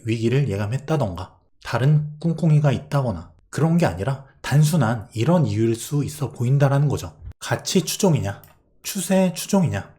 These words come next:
성격이 다를 수 있습니다. 그리고 뭐가 더 좋다 이런 개념이 아니라 투자 스타일의 차이일 뿐인 거예요. 버핏의 현금화에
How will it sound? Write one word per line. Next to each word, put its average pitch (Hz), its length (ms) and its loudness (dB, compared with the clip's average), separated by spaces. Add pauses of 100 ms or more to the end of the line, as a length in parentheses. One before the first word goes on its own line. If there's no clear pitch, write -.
(160)
성격이 170 720 2
다를 147 320 2
수 151 140 -4
있습니다. - 440 -4 (240)
그리고 151 520 2
뭐가 139 360 2
더 151 140 0
좋다 - 580 -8
이런 139 220 2
개념이 139 300 2
아니라 110 400 -4 (140)
투자 170 280 -2
스타일의 185 480 0
차이일 180 300 0
뿐인 165 260 0
거예요. 95 300 -6
버핏의 143 380 0
현금화에 165 580 0